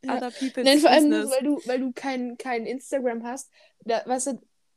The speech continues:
Speaker 1: du gewinnst ja auch keinen Preis davon oder du kriegst ja auch
Speaker 2: Nö.
Speaker 1: kein, keine Million in der Hand gedrückt, weil du einen Instagram-Account hast.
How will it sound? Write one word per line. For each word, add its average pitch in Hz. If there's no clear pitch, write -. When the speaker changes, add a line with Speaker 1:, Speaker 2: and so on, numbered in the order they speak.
Speaker 1:
du 240
gewinnst 254
ja 240
auch 226
keinen 220
Preis 220
davon 226
oder 202
du 208
kriegst -
ja 240
auch 247
Speaker 2:
Nö. 330
Speaker 1:
kein, 262
keine 240
Million 220
in 240
der 220
Hand 220
gedrückt, 214
weil 202
du 196
einen 190
Instagram-Account 196
hast. 180